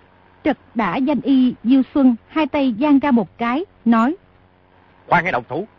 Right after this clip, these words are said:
Speaker 2: Trong này e có chỗ hiểu lầm. Bạch Nhị Hiệp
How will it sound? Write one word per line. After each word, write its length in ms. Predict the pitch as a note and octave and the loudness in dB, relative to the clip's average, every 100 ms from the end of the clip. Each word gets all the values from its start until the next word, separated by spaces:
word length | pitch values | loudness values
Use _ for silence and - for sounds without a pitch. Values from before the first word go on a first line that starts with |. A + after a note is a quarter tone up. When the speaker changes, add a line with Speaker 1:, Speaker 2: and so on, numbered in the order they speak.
| _ _ _ _ _ _ | _ _ _ _ _ _
Speaker 2:
Trong 200 | E3+ C3+ | -4 -4
này 240 | F#2 F#2+ - | -8 -14 -12
e 80 | - | -10
có 140 | G3+ | -10
chỗ 180 | - D3+ | -8 -10
hiểu 180 | A#2 F3+ | -10 -12
lầm. 160 | G2+ - _ _ _ _ | -12 -16 _ _ _ _
Bạch 140 | C3 - | -6 -4
Nhị 160 | A#2+ C3+ | -6 -6
Hiệp 160 | A#2+ | -6